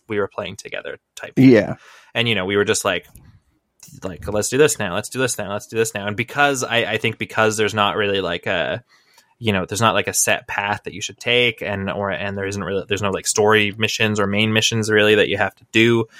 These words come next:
Speaker 1: Like, we could just kinda float around and, like, go pick up upgrades so that, like, my truck would have an easier time. And,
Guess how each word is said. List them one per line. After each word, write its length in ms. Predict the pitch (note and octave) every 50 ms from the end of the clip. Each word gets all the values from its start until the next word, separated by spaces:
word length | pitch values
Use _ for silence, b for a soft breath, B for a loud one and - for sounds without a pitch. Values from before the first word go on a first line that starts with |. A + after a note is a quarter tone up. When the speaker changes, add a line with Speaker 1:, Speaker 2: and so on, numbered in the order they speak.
| B B B B
Speaker 1:
Like, 320 | G#2+ G2 G2 - _ _ _ _ _ _ _ _ _
we 120 | C3 B2+ B2
could 140 | B2+ B2+
just 140 | A#2+ B2 -
kinda 160 | - A#2 A2+
float 300 | G#2 - - A2+ A2+ A2+
around 440 | G2+ G#2 G#2+ G#2 G#2+ A2 A2 G#2+ G#2+
and, 80 | G#2+ G#2
like, 180 | G2+ G2 G2
go 120 | - G#2+ G#2+
pick 160 | - - -
up 100 | A#2 A2+
upgrades 500 | - A#2 - _ - A2+ A2 G#2+ G#2 G#2+
so 220 | - - A2 G#2+
that, 200 | G#2 G2 F2+ D#2+
like, 180 | G2+ A2 G#2+ -
my 120 | A2 G#2
truck 260 | G#2 - A#2 A2+ - -
would 80 | A#2
have 140 | - A#2+ A2+
an 80 | A2+ A#2
easier 200 | A2+ A#2+ B2 A#2+
time. 520 | - - C3 C3 B2 A2+ A2 G#2 G2+ G2
And, 180 | F#2+ F#2+ G2